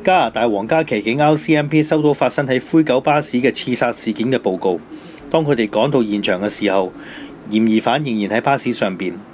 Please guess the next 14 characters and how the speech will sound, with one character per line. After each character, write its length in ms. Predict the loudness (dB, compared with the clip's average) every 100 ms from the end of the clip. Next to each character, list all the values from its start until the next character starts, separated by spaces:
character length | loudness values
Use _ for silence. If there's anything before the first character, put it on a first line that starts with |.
| -20 -20 -4
巴 140 | -2
士 160 | -2 -4
司 180 | -2 0
機 200 | 0 0
同 160 | 0 0
一 40 |
位 160 | 2 0
經 240 | 0 0
過 160 | 2 2
嘅 100 | 2
卡 220 | 2 0
車 160 | 2 0
司 160 | 0
機 220 | 0 0